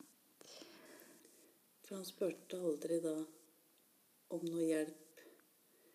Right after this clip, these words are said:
ehm, og sa tydelig fra hva han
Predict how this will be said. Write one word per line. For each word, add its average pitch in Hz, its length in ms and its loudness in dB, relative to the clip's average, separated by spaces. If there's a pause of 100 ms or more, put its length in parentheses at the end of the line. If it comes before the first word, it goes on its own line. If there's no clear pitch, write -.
(640)
ehm, 160 260 0 (840)
og 170 100 4
sa 170 180 -2
tydelig 160 440 6
fra 156 160 0 (160)
hva 147 160 -2
han 151 160 2